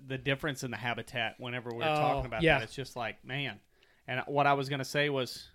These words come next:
Speaker 1: um, you can go back, is what you said. I was gonna say, we are gonna go back, so you might as
Speaker 2: Mm-hmm.
Speaker 1: well join us and go
Speaker 2: <laughs>
Speaker 1: back with
Speaker 2: Yeah.
Speaker 1: us.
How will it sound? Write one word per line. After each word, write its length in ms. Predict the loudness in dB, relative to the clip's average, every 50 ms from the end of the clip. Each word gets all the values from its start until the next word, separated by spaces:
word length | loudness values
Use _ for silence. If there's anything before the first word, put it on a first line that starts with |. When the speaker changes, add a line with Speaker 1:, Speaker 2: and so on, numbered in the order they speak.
| _ -10
Speaker 1:
um, 320 | -8 -6 -6 -6 -8 -8
you 160 | -4 -4 -4 -4
can 380 | -2 -2 0 0 0 0 -2
go 160 | -2 -2 -2
back, 480 | 0 0 0 2 0 0 -2 -6 -12 -20 _ _ -12
is 160 | -12 -8 -4
what 180 | -4 -4 -4 -2
you 140 | -4 -4 -4
said. 340 | -4 -4 -4 -4 -4 -4 -4
I 80 | -6 -6
was 180 | -8 -8 -10
gonna 120 | -10 -10 -8
say, 240 | -6 -4 -6 -6 -4 -2
we 160 | 2 4 6
are 240 | 6 6 6 6 4
gonna 220 | 0 -2 -4 -2
go 160 | -4 -4 -2
back, 260 | 0 2 2 2 2 0
so 80 | 0
you 80 | 0 4
might 180 | 6 6 6 6
as 60 | 6
Speaker 2:
Mm-hmm. 60 | 4 2
Speaker 1:
well 60 | 0
join 340 | 0 0 0 0 0 0 -2
us 120 | -4 -4 -6
and 80 | -2
go 140 | -2 2 6
Speaker 2:
<laughs> 0 |
Speaker 1:
back 240 | 8 8 8 8 8
with 100 | 10 10
Speaker 2:
Yeah. 200 | 12 10 10 6
Speaker 1:
us. 200 | 2 -2 -8